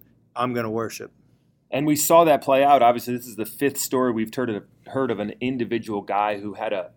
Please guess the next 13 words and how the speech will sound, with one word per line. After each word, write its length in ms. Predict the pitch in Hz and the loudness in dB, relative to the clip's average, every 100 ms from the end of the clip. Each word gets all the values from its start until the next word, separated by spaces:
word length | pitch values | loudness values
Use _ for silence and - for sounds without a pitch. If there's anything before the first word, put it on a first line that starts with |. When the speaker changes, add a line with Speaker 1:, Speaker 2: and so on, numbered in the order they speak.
| - | -10
Speaker 2:
a 100 | 101 | -10
moment 680 | 90 101 107 131 131 120 - | -10 -8 -4 -4 -4 -6 -6
of 180 | 101 90 | -8 -8
worship 580 | 82 104 104 - - | -8 -8 -6 -8 -10
throughout 300 | - 104 101 | -8 -6 -6
the 60 | 101 | -6
game. 320 | - 101 101 | -12 -10 -6
But 100 | 95 | 0
I 60 | 156 | 2
wanna 240 | 208 190 | 2 0
take 340 | 123 - 143 - _ - | -2 -4 -6 -8 _ -6
us 180 | 113 | -6
through 300 | - 127 120 | -6 -6 -6